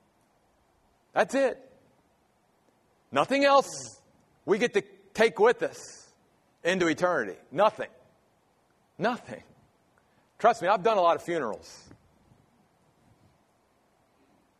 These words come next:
That's it. The people that we've impacted and influenced and touched, and our time with the Word of God.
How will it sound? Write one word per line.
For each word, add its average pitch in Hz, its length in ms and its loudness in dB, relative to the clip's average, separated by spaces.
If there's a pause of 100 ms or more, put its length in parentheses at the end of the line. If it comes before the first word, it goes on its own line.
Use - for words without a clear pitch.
(1300)
That's 185 260 0
it. 202 240 -4 (1600)
The 127 120 -4
people 226 720 0 (840)
that 139 180 -4
we've 190 320 0
impacted 214 640 0
and 170 100 -2
influenced 220 800 -4 (1500)
and 131 220 -6
touched, - 580 -2 (1800)
and 135 140 2
our 135 80 2
time 190 340 -2
with 170 140 -6
the 143 80 -2
Word 156 260 -2
of 139 140 -8
God. 110 120 -8